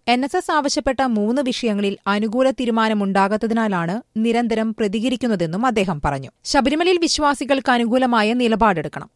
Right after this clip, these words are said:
സാമ്പത്തിക സംവരണം ഫലപ്രദമായി നടപ്പാക്കണം. മന്നത്തു പത്മനാഭന്റെ ജന്മദിനം നെഗോഷ്യബിൾ ഇൻസ്ട്രുമെന്റ്സ്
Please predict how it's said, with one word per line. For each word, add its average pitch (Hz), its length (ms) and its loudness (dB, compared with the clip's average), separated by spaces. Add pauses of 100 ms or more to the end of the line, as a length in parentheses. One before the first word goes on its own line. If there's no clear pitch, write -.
(120)
സാമ്പത്തിക 220 580 0
സംവരണം 220 540 0
ഫലപ്രദമായി 214 640 0
നടപ്പാക്കണം. 190 380 0 (400)
മന്നത്തു 202 400 0
പത്മനാഭന്റെ 214 680 0 (180)
ജന്മദിനം 214 680 -2 (140)
നെഗോഷ്യബിൾ 214 600 0 (220)
ഇൻസ്ട്രുമെന്റ്സ് 233 640 -4